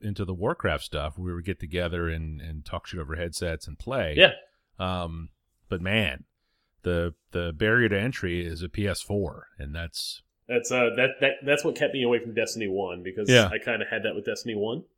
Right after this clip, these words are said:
Speaker 1: Yeah.
Speaker 2: But I was like, "I'm not buying a P S four just for this." And then finally enough, enough games came out that I wanted to play that it kinda
Speaker 1: Yeah.
Speaker 2: pushed, pushed me over the edge.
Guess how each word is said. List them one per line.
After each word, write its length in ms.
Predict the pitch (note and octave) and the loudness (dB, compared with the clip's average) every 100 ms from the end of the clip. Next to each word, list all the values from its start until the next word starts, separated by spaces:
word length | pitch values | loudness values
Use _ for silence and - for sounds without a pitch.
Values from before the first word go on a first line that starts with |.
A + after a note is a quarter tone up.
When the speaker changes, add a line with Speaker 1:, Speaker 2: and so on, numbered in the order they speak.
| _ | _
Speaker 1:
Yeah. 240 | A#2 G#2+ G#2 | 4 4 4
Speaker 2:
But 120 | A2 | 0
I 20 | |
was 140 | G#2+ G#2+ | 0 2
like, 200 | G#2 - | -2 -2
"I'm 140 | A2 G#2 | -6 -2
not 200 | A2+ F#2+ | -2 -2
buying 220 | F#2+ F2 | -6 -6
a 40 | F2 | -8
P 120 | F#2 | -8
S 120 | F2 | -8
four 180 | G2 E2+ | -6 -6
just 180 | F#2 - | -8 -12
for 60 | |
this." 380 | E2 F2 - - _ _ _ _ _ A2+ | -10 -8 -8 -10 _ _ _ _ _ -2
And 100 | G#2 | 0
then 240 | F#2+ F#2 - | -2 -6 -4
finally 340 | G#2+ G2+ G#2 | -2 0 0
enough, 220 | F#2+ G2+ - _ - | 0 -2 -6 _ -12
enough 180 | A2 G#2 - | -8 -8 -2
games 300 | G2+ G2+ F#2+ | 0 0 -4
came 200 | - G2 | -6 -6
out 80 | F#2+ | -4
that 80 | G2 | -4
I 40 | |
wanted 220 | F#2 F2+ E2+ | -4 -4 -8
to 40 | |
play 280 | - F#2+ F2+ | -8 -6 -4
that 120 | E2+ | -6
it 120 | F2 | -6
kinda 140 | A#2 G#2 | 2 4
Speaker 1:
Yeah. 120 | F#2 - - | 4 0 -8
Speaker 2:
pushed, 260 | A#2 - - | -8 -8 -8
pushed 200 | A#2+ - | -8 -6
me 100 | F2+ | -10
over 100 | E2 | -8
the 120 | E2+ | -10
edge. 180 | F2 | -10